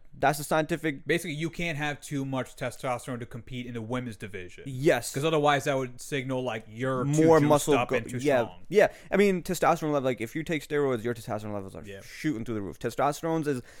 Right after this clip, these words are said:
Speaker 1: one of the m-, main chemicals that helps build muscle.
Speaker 2: Mm-hmm.
Speaker 1: And obviously, men have more testosterone
Speaker 2: Yeah.
Speaker 1: and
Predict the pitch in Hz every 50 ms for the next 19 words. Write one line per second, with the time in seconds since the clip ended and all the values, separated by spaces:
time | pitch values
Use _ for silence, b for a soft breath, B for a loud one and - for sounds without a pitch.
0 | B 123 127 139 147 147 139 139 131 131 131 131 123 110 120 135 135 139 139 -
1 | - - 135 127 117 - 120 113 110 107 107 123 120 113 107 101 104 117 113 107
2 | 104 110 113 117 - 139 135 131 - - 110 120 107 98 131 147 139 139 139 135
3 | - 135 127 107 95 98 98 104 113 127 139 131 123 123 127 120 117 120 127 135
4 | 151 - - 127 95 104 - - 113 110 110 110 110 98 107 101 101 98 98 98